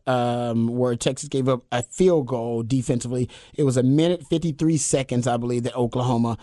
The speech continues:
um, had the ball at the end of the half and ended up scoring a field goal. And it was seventy-seven seconds. I think they only used sixty-two of them at the end of the game versus Oklahoma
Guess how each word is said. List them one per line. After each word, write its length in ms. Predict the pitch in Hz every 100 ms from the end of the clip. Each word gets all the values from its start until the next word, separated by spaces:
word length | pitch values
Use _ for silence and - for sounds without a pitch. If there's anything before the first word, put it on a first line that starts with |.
| - -
um, 400 | - 113 113 113
had 480 | 113 127 123 123 117
the 60 | 120
ball 240 | 123 123
at 80 | 120
the 120 | 131
end 120 | 127
of 40 | 120
the 60 |
half 380 | 120 123 123 123
and 80 | 127
ended 140 | 120
up 40 | 117
scoring 400 | - 127 123 120
a 60 | 113
field 220 | 131 123
goal. 280 | 117 120 117 - - -
And 160 | 131
it 60 | 127
was 180 | 123 120
seventy-seven 800 | - 180 151 139 - 185 151
seconds. 400 | 120 123 123 127
I 60 | 123
think 120 | 135
they 100 | 135
only 160 | 135 127
used 220 | 131 120
sixty-two 680 | - 139 123 117 - 220 147
of 120 | 117
them 180 | 123 120 - -
at 120 | 123
the 120 | 123 -
end 240 | 156 156
of 100 | 139
the 80 | 120
game 480 | 110 104 190 220 180
versus 220 | 131 123
Oklahoma 500 | 123 127 127 120 117